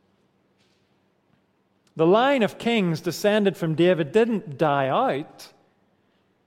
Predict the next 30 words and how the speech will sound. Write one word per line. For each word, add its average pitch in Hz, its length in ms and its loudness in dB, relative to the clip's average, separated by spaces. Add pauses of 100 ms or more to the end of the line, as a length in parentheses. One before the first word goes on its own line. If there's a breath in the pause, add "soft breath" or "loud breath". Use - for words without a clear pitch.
(120)
They 156 80 -2
just 185 400 -6
stopped - 640 -8
being 127 320 -10
kings. 180 760 -14 (1600)
Like 143 200 -2
a 151 60 -4
signet 247 480 0
ring 151 340 -2
thrown 220 520 2
in 226 60 0
the 208 100 2
rubbish 156 380 0
heap, - 280 -14 (1120 soft breath)
they 127 100 -4
lived 196 380 4
on, 190 420 2
but 143 160 -2
with 143 200 -8
no 143 280 -4
power 131 520 -8
and 147 260 -12
no 131 160 -8
authority. 175 560 -12 (1600)
And 143 160 -6
that 143 340 -4
seemed 139 460 -8
to 151 80 -12
be 165 160 -4
that. 208 380 -10